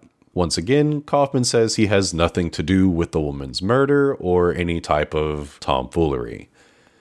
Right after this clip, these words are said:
Through the remainder of the boy's story, we're taken on a three-year trip through some young racism, a plot about the boys learning of documents proving that Hitler was a Jew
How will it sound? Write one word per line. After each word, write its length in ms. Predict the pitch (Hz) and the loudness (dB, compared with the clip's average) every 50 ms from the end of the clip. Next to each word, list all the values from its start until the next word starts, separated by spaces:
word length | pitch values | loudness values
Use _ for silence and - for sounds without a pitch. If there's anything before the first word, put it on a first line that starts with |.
| _ _ _ | _ _ _
Through 120 | - 123 117 | 0 2 2
the 100 | 113 107 | 4 4
remainder 380 | 107 104 113 127 135 131 139 | 4 4 4 4 4 4 2
of 200 | - - 95 85 | 2 2 0 0
the 140 | 85 87 80 | 0 -2 -2
boy's 460 | 76 82 85 117 131 147 143 127 120 | -2 -2 0 2 2 2 2 0 -2
story, 640 | - - - 82 78 73 69 69 69 71 76 85 - _ _ - | -2 -2 0 0 0 0 0 -2 -2 -4 -6 -8 -12 _ _ -2
we're 140 | 90 92 95 | 0 0 0
taken 400 | - - 107 104 98 107 98 92 | 2 2 0 2 2 2 0 2
on 100 | 90 85 | 2 0
a 120 | 87 82 | 0 -2
three-year 520 | 80 - - 104 107 104 98 92 87 80 | -4 -4 0 0 2 2 2 2 2 0
trip 460 | 78 - - - 131 139 151 151 - - _ _ _ _ - | -2 -4 -4 -2 0 2 2 0 -2 -6 _ _ _ _ -6
through 300 | - 98 95 92 92 90 | -2 0 0 2 0 0
some 300 | - - 95 87 82 80 | 0 0 -2 -2 -2 -2
young 260 | 76 73 76 76 71 | -2 -4 -4 -4 -2
racism, 720 | 76 98 113 117 - - 120 110 117 123 117 117 120 113 - - | 0 2 2 2 2 0 0 2 2 0 0 0 -2 -4 -6 -8
a 80 | - 90 | -10 -6
plot 260 | - - 95 95 92 | -2 0 0 2 2
about 240 | 85 87 87 87 - | 2 2 0 0 0
the 80 | 92 | -2
boys 360 | 78 85 87 87 85 80 71 | -2 0 0 2 0 0 -2
learning 340 | 78 85 87 87 85 85 78 | -2 -2 0 0 -2 -2 -4
of 240 | - 78 71 69 69 | -4 -6 -6 -4 0
documents 600 | - 87 92 110 - - 117 117 117 120 120 - | 2 2 2 2 2 2 2 4 4 2 0 -4
proving 480 | - - - - 110 101 90 95 90 85 | -6 -6 -2 0 2 2 2 2 2 2
that 220 | 85 85 73 - | 2 2 0 0
Hitler 340 | - 104 101 - - 87 82 | 0 0 0 0 0 -4 -4
was 240 | 76 76 73 64 65 | -2 -4 -4 -6 -6
a 60 | 65 | -10
Jew 640 | 67 71 - 85 90 107 131 156 185 202 214 233 | -10 -6 -4 0 2 4 4 4 2 0 -2 -4